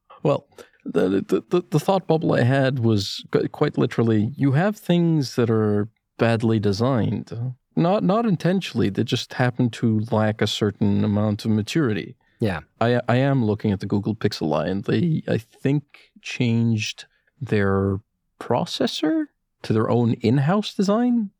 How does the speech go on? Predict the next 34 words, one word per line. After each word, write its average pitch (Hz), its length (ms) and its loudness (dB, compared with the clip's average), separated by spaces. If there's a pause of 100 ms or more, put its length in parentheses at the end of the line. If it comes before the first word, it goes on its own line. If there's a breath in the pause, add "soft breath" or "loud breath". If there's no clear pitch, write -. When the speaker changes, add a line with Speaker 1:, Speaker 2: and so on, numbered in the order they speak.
(160)
Speaker 1:
and 110 220 2
that 120 340 0
has 131 220 0
had 127 260 2
a 117 40 0
few 117 640 0 (760 loud breath)
quite - 240 -4
troublesome 165 800 0 (100)
issues. 190 540 0 (580)
Speaker 2:
They're 160 240 2
copying 185 480 2
Apple's 143 360 0
homework 104 480 0
again. 82 360 -6 (380)
Speaker 1:
Uh, 247 200 2
to, 226 200 -2
to - 180 -2
a 214 40 2
certain 196 280 0
extent, 117 380 0
except - 280 -2
Apple 127 260 0
has 113 100 0
been 113 140 2
doing 113 200 2
this 104 120 0
for - 120 -2
years, 110 500 -2
right? 113 200 0 (460)
So - 160 -2
you 175 80 2
have, 202 460 -2 (460)
not 196 220 2
intentionally, 147 960 0